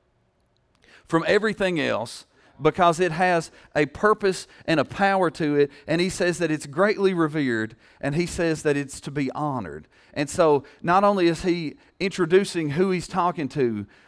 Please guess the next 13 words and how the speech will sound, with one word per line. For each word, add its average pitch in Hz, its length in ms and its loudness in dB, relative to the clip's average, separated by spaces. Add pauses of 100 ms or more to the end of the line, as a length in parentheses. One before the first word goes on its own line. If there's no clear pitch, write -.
(400)
but 143 180 2
he's 170 220 -2
making 160 480 0
that 165 200 -4
person 151 440 -4
even 143 280 -2
bigger, 113 460 -6 (260)
right? 165 320 0
And 151 160 -4
so 175 180 2
what 175 260 0
this 214 240 -6
is, 131 400 0